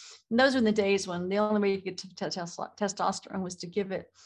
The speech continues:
in, prescribe it kind of in a male version and tell the woman to take a lower dose of the male version. So at any rate,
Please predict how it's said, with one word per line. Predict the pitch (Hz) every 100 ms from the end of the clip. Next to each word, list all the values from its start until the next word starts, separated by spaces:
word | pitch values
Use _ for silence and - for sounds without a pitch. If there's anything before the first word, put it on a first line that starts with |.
| - _ _ -
in, | 220 208 202 -
prescribe | 220 - 233 226 214
it | 214
kind | - 180
of | 175
in | 202 185
a |
male | 175 190 233 226 214
version | 196 185 180 185 175
and | 175 175
tell | 196
the | 185 170
woman | 185 175 170
to |
take | 165 180 165 165
a |
lower | 170 160 160
dose | 165 156 -
of | -
the | 151
male | 139 120 -
version. | 151 151 170 - 190
So | 208 170 170
at | 175
any | 170 160
rate, | - 165